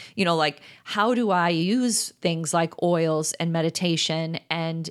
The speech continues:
eh, visualization and white light?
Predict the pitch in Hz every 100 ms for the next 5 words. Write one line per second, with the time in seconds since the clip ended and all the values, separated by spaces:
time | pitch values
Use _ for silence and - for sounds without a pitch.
0 | - - 160 180 175 170 170 175 165 -
1 | 165 156 160 151 160 160 160 - 170 156
2 | 127 -